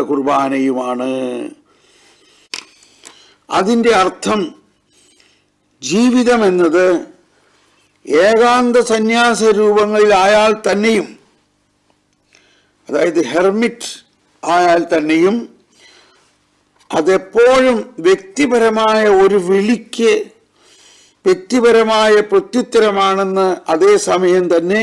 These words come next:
സഭാത്മകവും സമൂഹപരവുമായ ഒരു സംഭവമാണെന്നുമാണ്. ഇത് ഈ വചനത്തിൽ ഞാൻ എന്നെ കാണുകയാണ്, സ്നേഹമുള്ളവരെ.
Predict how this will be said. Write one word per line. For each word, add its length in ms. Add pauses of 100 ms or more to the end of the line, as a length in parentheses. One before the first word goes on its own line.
(800)
സഭാത്മകവും 960 (220)
സമൂഹപരവുമായ 960 (100)
ഒരു 100 (140)
സംഭവമാണെന്നുമാണ്. 1000 (1000)
ഇത് 140 (260)
ഈ 20 (140)
വചനത്തിൽ 520 (140)
ഞാൻ 120 (160)
എന്നെ 220 (120)
കാണുകയാണ്, 580 (100)
സ്നേഹമുള്ളവരെ. 640